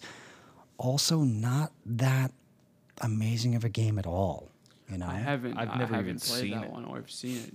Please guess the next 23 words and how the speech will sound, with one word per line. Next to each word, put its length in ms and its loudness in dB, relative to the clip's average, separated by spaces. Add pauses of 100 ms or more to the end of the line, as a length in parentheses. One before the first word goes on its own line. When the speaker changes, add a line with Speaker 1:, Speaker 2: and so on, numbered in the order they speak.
(140)
Speaker 2:
yeah. 200 -12 (600)
Speaker 1:
It 140 10
is 140 12
rare. 360 8 (240)
Yeah, 140 6
it's 160 0
rare 160 8
to 80 2
see, 260 6
but 460 4
the 80 8
gameplay 480 10
is 160 8
very 420 6
similar 420 8
to 460 6
the 140 4
gameplay 580 4
you 160 4
see 280 4
in 120 2
regular 260 2
Tron. 460 4